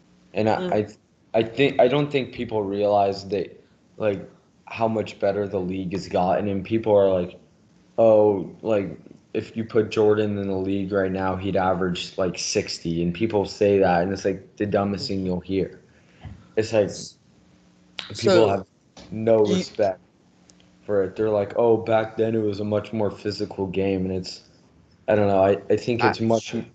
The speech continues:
Speaker 1: I think it's much more challenging for so many of these guys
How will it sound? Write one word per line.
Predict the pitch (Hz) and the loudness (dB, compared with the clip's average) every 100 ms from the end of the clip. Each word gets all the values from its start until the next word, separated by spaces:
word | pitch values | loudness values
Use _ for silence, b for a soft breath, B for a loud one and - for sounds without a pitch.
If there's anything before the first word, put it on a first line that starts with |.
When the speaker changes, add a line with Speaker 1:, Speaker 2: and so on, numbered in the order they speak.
| _ _ _ _ _ | _ _ _ _ _
Speaker 1:
I | 113 | -4
think | 113 143 139 | 2 2 2
it's | 120 117 | 0 0
much | 117 117 - | 0 0 -2
more | 117 104 | -4 -4
challenging | - 95 107 110 113 117 113 | -6 -4 -2 -2 -4 -4 -4
for | 101 | -8
so | - - 110 | -10 -2 -2
many | 104 101 104 101 | 0 -2 0 -2
of | 98 | -2
these | 95 92 | -4 -2
guys | 92 90 98 104 104 | 0 2 4 2 0